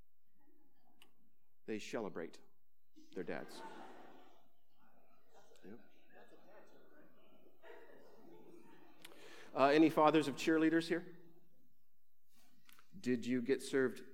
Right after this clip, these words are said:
Cheerios for breakfast? What do you call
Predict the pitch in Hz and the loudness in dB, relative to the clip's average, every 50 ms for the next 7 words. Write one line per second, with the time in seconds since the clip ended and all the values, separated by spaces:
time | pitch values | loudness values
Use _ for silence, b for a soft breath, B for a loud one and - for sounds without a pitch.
0 | - - - - - - - 139 135 139 139 139 143 143 143 - - - - - | -14 -14 -12 -10 -6 -2 0 2 2 2 2 0 -2 -6 -10 -12 -14 -14 -14 -12
1 | - - 139 135 147 143 - - - - - - - - - - - - - - | -12 -8 -6 -6 -6 -6 -8 -10 -12 -12 -12 -12 -12 -14 -14 -14 -14 -14 -14 -14
2 | - - - - - - - - - - - - - - - - - - - - | -14 -14 -14 -14 -14 -14 -14 -14 -14 -14 -14 -14 -14 -14 -14 -14 -14 -14 -14 -14
3 | - - - - - - - - - - - - - - - - b b b b | -14 -14 -14 -14 -14 -14 -14 -14 -14 -14 -14 -14 -14 -14 -14 -12 b b b b
4 | b b b 123 139 160 165 165 165 - - - 147 135 151 160 156 151 151 147 | b b b 8 8 10 10 8 4 0 -6 -6 -2 4 6 6 8 8 8 6
5 | 131 - - - 143 139 131 127 123 123 123 120 - | 6 4 0 2 4 4 4 4 4 2 2 0 -2